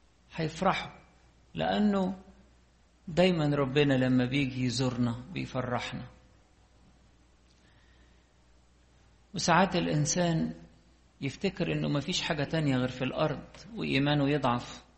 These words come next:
ويلاقي في الأرض متاعب. ناس بتستغل طيبته، ناس بتستغل علاقته بربنا إنه مش بيرد على الشر بالشر،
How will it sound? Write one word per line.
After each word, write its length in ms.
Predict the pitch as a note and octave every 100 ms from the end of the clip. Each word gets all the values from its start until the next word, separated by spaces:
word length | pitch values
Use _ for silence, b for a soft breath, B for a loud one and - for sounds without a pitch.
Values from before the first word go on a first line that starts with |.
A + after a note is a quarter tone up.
| _ _ _ _ _ _ _ _ _
ويلاقي 380 | F3 G3 A3+ F#3
في 120 | E3+
الأرض 300 | E3 D#3 E3
متاعب. 500 | E3+ E3+ F#3+ E3+ D#3 - - - _ _ _ _ _ _ _ _ _ _ A3+
ناس 380 | A3+ G#3 F#3+ G3
بتستغل 880 | E3 C#3+ C#3+ - C#3+ C3+ D#3 C3+ B2
طيبته، 480 | D3 C#3+ - C3+ C3 - _ _ - _ _ _ _ _ -
ناس 340 | G#3+ A#3 G3+ -
بتستغل 840 | D#3+ D3+ C3+ - D3 C#3 D#3 C3 B2+ B2 C#3 - -
علاقته 500 | C3+ C#3 D3+ - C#3+
بربنا 600 | B2 B2+ B2 C#3 C3+ C3
إنه 180 | C3+ C3
مش 180 | B2+ B2+
بيرد 360 | C3 C3 C3+
على 120 | B2 A#2+
الشر 400 | - C3+ B2 B2
بالشر، 440 | - - C#3 C3+